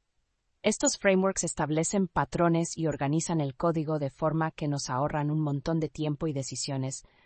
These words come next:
permitiéndonos desarrollar aplicaciones más grandes y fiables. Cucumber y el desarrollo de tests de comportamiento en general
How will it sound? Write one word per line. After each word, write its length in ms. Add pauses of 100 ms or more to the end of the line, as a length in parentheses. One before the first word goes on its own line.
(160)
permitiéndonos 720
desarrollar 540
aplicaciones 680
más 220
grandes 340
y 60
fiables. 640 (720)
Cucumber 680 (340)
y 240
el 120
desarrollo 520
de 100
tests 480
de 100
comportamiento 680
en 60
general 560